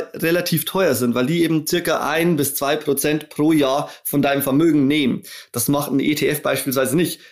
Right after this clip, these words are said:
Deswegen verkauft sich, ein, also eine, bei einer Sparkasse, das kann ich dir sagen, wenn ein Sparkassenberater dir einen E T F empfiehlt, dann, ähm, wird er rausgeschmissen. Also das ist lebensgefährlich.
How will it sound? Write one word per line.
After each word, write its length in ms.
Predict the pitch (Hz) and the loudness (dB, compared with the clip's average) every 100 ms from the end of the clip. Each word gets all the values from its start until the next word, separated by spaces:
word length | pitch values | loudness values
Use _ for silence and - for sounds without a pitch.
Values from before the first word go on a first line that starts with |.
| _ _ _ | _ _ _
Deswegen 480 | 160 165 190 196 190 | -4 0 2 2 -2
verkauft 460 | - 170 - - - | -6 -4 -2 -2 0
sich, 140 | 185 | 0
ein, 140 | 160 - | 0 -2
also 260 | 151 160 | -2 0
eine, 380 | - - 156 156 - 185 - _ _ | -2 -2 -2 -2 -12 -14 -14 _ _
bei 100 | 139 | -2
einer 140 | 135 | -2
Sparkasse, 520 | 131 147 165 139 135 147 | -2 -2 -2 -2 0 -2
das 160 | 131 | -2
kann 140 | 147 143 | -2 -2
ich 80 | |
dir 140 | 143 127 | 0 2
sagen, 320 | 131 147 160 - - - | 2 0 -2 -4 -18 -8
wenn 180 | 139 143 | 0 0
ein 40 | |
Sparkassenberater 760 | 131 151 160 165 160 143 147 151 | 2 -2 -2 0 0 2 0 0
dir 120 | 143 | 0
einen 80 | 139 | 2
E 100 | 143 | 2
T 120 | 139 | 0
F 180 | 170 - | 0 0
empfiehlt, 540 | 165 - 185 196 196 | -2 0 2 2 0
dann, 240 | 135 139 131 | 0 2 2
ähm, 420 | 135 135 135 127 | 0 2 2 2
wird 120 | 139 | 2
er 100 | 131 | 2
rausgeschmissen. 760 | 117 113 110 - 110 - - - _ _ _ - | 0 -2 -2 -2 -2 -4 -12 -16 _ _ _ -10
Also 220 | - 107 | -6 -2
das 180 | 131 135 | -2 0
ist 140 | 147 | 0
lebensgefährlich. 1040 | 139 151 143 131 123 120 113 117 113 - | 2 2 2 0 0 0 0 0 -2 -6